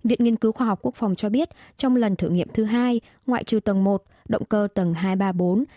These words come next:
đã được thử nghiệm khai hỏa và đốt cháy nhiên liệu thực tế. Đợt thử nghiệm lần thứ nhất vào ngày ba mươi tháng ba năm ngoái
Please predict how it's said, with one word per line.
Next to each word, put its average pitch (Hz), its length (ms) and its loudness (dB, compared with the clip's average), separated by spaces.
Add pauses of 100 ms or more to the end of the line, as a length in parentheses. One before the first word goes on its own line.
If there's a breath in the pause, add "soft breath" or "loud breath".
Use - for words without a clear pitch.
(120)
đã 254 120 -2
được 247 200 0
thử 175 100 0
nghiệm 170 200 0
khai 214 240 -4
hỏa 180 400 -2
và 170 100 -4
đốt 202 180 -4
cháy 180 240 -2
nhiên 196 240 2
liệu - 140 -4
thực - 160 -6
tế. 175 320 0 (540 soft breath)
Đợt 247 180 0
thử 214 120 0
nghiệm 196 180 0
lần 208 160 0
thứ 240 120 0
nhất 294 260 -2
vào 208 120 0
ngày 190 160 0
ba 196 140 0
mươi 214 200 0
tháng 196 200 0
ba 214 140 0
năm 208 140 0
ngoái 190 360 0